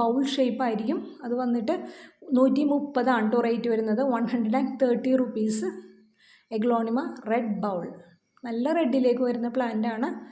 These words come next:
നൂറ്റി മുപ്പത് രൂപയ്ക്കാണ് ട്ടോ നമ്മൾ സെയിൽ ചെയ്യുന്നത്. അപ്പോൾ പ്ലാന്റ്സ് ആവശ്യമുള്ളവരൊക്കെ പെട്ടെന്ന് WhatsApp-ൽ വന്നോളൂ ട്ടോ. നമുക്ക് ലിമിറ്റഡ് സ്റ്റോക്കേ നമുക്ക് കയ്യിലുള്ളൂ.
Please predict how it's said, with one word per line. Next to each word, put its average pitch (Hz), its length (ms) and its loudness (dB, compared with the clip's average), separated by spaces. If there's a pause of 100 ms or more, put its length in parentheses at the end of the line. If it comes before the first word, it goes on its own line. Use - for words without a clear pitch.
(1300)
നൂറ്റി 254 220 0
മുപ്പത് 285 320 2
രൂപയ്ക്കാണ് 269 420 4
ട്ടോ 247 100 2
നമ്മൾ 240 160 4 (120)
സെയിൽ 247 340 4
ചെയ്യുന്നത്. 240 300 4
അപ്പോൾ 269 160 4
പ്ലാന്റ്സ് 254 320 2
ആവശ്യമുള്ളവരൊക്കെ 254 540 2
പെട്ടെന്ന് 247 500 2
WhatsApp-ൽ 226 420 0
വന്നോളൂ 208 380 4
ട്ടോ. 226 140 0
നമുക്ക് 220 240 4
ലിമിറ്റഡ് 220 360 -2
സ്റ്റോക്കേ 262 360 0 (340)
നമുക്ക് 226 260 -4 (120)
കയ്യിലുള്ളൂ. 233 480 2